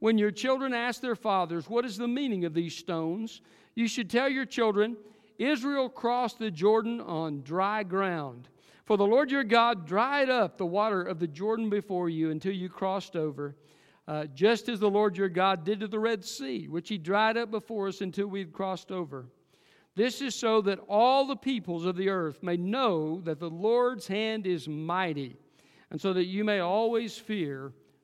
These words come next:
the Lord your God." So why God uses object lessons? Well, first of all, he uses them because they're a sign of his goodness. They're a sign of his goodness.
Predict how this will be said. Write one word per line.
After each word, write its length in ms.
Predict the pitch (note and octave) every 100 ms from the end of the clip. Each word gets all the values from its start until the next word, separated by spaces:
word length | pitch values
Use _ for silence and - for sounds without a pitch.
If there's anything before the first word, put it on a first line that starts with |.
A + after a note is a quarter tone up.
| -
the 120 | D3
Lord 640 | D3 D#3+ F#3 C#3+ C3 C3 B2+ - _
your 240 | D3 D3
God." 560 | C3+ D3 C#3+ C3 B2+ C3 B2+ _ _ _ _ _ -
So 60 |
why 280 | D#3 A3 C#4
God 320 | A#3+ B3+ B3+
uses 440 | A#3 A#3 F#3+ F#3 F3
object 520 | - G3+ E3+ D#3+ D#3
lessons? 420 | D3+ - C3+ B2+
Well, 180 | F3+ E3+
first 320 | A#3+ D4 -
of 80 | F#3
all, 180 | E3 D#3+
he 100 | F#3+
uses 360 | A3 G3+ F#3+
them 180 | F#3 F#3
because 380 | E3+ F3 G3+ F3+
they're 200 | F#3 E3+
a 80 | D3
sign 840 | - A#3 A#3 F#3 D#3 D3+ E3 F3 _ _ _ _ _ -
of 160 | F3
his 240 | E3+ F#3 D#3
goodness. 800 | D#3 G3 D#3 D3 - - - - _ _ _ _ _ _ _
They're 160 | E3+ G3
a 140 | F#3
sign 640 | - - G#3+ A#3 G#3+ F#3 F#3+
of 100 | F#3
his 180 | F#3
goodness. 600 | D3+ G#3+ G3 E3 C3 -